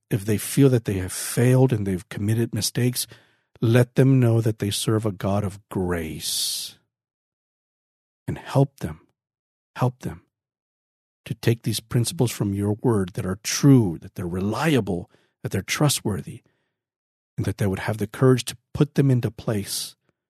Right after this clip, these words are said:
so they can live, love, and lead to honor God. That's what I've got for you, bro, and I, I pray that this has been helpful for you. Go back and read Numbers sixteen, seventeen.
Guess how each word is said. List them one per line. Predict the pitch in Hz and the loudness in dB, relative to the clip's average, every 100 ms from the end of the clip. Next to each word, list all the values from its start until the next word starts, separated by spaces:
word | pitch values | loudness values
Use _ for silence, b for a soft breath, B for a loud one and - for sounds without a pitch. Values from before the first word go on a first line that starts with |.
| _ - | _ -18
so | - | -6
they | 107 | -4
can | - 101 | -4 -2
live, | 104 110 | 0 0
love, | 110 98 | 0 -2
and | 98 92 | -2 -4
lead | 90 80 | -6 -8
to | - - | -10 -8
honor | 95 87 82 | -6 -4 -6
God. | 82 - - _ _ _ _ _ _ _ _ _ _ _ _ _ _ - | -8 -12 -20 _ _ _ _ _ _ _ _ _ _ _ _ _ _ 0
That's | 120 | 4
what | 131 | 6
I've | 120 | 6
got | 127 120 | 4 2
for | - | 0
you, | 107 | -2
bro, | 104 104 101 | 0 2 2
and | 95 | 0
I, | 87 87 _ _ _ _ _ _ - - | -4 -6 _ _ _ _ _ _ -6 -2
I | |
pray | 104 131 127 | 2 6 6
that | 117 | 4
this | 113 | 0
has | 120 | 0
been | 113 101 | 0 2
helpful | 120 123 117 | 0 -2 -4
for | - | 0
you. | 113 113 113 - _ _ _ _ _ - | 2 4 2 -2 _ _ _ _ _ -8
Go | 101 123 | 4 6
back | 143 143 143 | 6 6 6
and | 143 120 | 6 4
read | 117 139 135 | 6 8 8
Numbers | 127 131 147 147 143 139 - _ _ _ _ _ _ _ _ _ _ | 6 8 8 8 8 4 -6 _ _ _ _ _ _ _ _ _ _
sixteen, | - 147 - 135 135 127 | 0 0 2 2 4 4
seventeen. | - 127 127 - 131 131 | 4 6 6 6 6 6